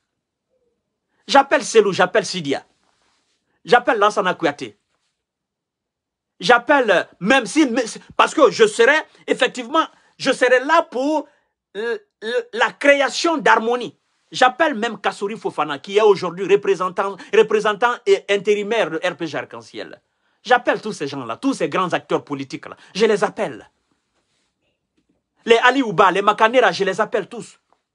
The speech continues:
Je dis, écoutez les gars, écoutez très bien. Le colonel, il est là. On veut travailler dans l'harmonie, la main dans la main maintenant. OK ?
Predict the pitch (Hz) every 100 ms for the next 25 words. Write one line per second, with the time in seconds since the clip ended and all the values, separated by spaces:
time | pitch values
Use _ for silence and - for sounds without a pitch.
0 | _ _ _ _ _ 220 247 240 - 254
1 | 185 120 113 _ _ _ _ _ _ _
2 | _ _ _ 208 214 - 247 139 120 98
3 | _ _ _ _ _ _ _ - 196 196
4 | 220 220 254 165 117 107 104 98 _ _
5 | _ _ _ _ _ _ _ _ 202 185
6 | 147 190 254 247 _ _ _ - 196 175
7 | 185 175 127 139 143 143 160 139 131 160
8 | 185 117 110 110 135 110 87 92 - _
9 | _ _ _ _ _ _ _ _ _ _
10 | _ _ _ _ - 165